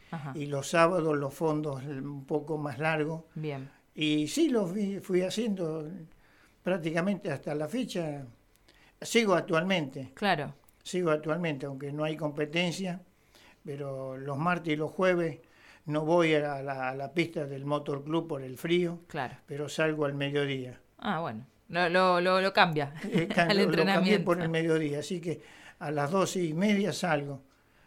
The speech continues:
Speaker 2: Me hago mis cinco kilómetros todos los, eh, martes y jueves. Bien, feliz de hacerlo.
Speaker 1: Claro,
Speaker 2: ¿Qué más
Speaker 1: es
Speaker 2: puedo pedir a esta altura?
Speaker 1: <laughs>
Speaker 2: Ya
Speaker 1: Eso
Speaker 2: está.
Speaker 1: lo, lo mantiene también en actividad y, digamos, eh, uno a veces, eh, le digo,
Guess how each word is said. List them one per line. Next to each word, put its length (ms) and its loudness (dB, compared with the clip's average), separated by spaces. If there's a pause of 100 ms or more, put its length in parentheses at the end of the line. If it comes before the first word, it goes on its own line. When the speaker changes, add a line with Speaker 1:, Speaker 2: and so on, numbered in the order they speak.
Speaker 2:
Me 200 0
hago 220 2
mis 200 0
cinco 320 2
kilómetros 720 0 (120)
todos 260 -2
los, 260 -4
eh, 300 -6
martes 420 -4
y 20 -4
jueves. 440 0 (520)
Bien, 320 4
feliz 580 -2
de 100 2
hacerlo. 500 -2 (300)
Speaker 1:
Claro, 440 0
Speaker 2:
¿Qué 80 8
más 160 6
Speaker 1:
es 60 -8
Speaker 2:
puedo 260 4
pedir 300 2
a 40 0
esta 200 -4
altura? 420 -6
Speaker 1:
<laughs> 60 -2 (1000)
Speaker 2:
Ya 80 4
Speaker 1:
Eso 220 4
Speaker 2:
está. 200 8
Speaker 1:
lo, 60 0
lo 120 4
mantiene 400 2
también 340 4
en 80 4
actividad 760 4
y, 260 -4 (380)
digamos, 480 2
eh, 260 2
uno 200 0
a 20 2
veces, 300 -2
eh, 160 -4 (580)
le 220 -2
digo, 160 8